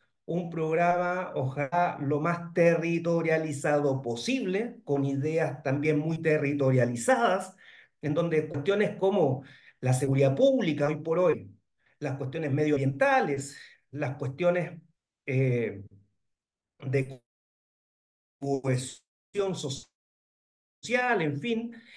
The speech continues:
estén en el centro de la idea del programa y por defecto entonces el mensaje. Y a partir de eso vamos utilizando los medios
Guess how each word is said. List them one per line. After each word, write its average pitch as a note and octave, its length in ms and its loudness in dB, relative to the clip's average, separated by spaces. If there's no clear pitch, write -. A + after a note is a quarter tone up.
estén G3 680 -2
en D#3 140 0
el C#3+ 120 2
centro B3+ 720 0
de F#3+ 460 0
la F3 220 0
idea B3 600 0
del D3 300 -6
programa G#3+ 600 0
y E3+ 120 -10
por E3+ 160 -4
defecto G#3 340 -4
entonces F#3+ 480 -6
el - 100 -8
mensaje. B2+ 460 -4
Y B2+ 80 -2
a C#3+ 80 0
partir F3+ 440 -4
de G#3+ 240 2
eso A#3 360 -6
vamos G#3 180 -2
utilizando G#3 920 -2
los D3 200 0
medios E3+ 760 -2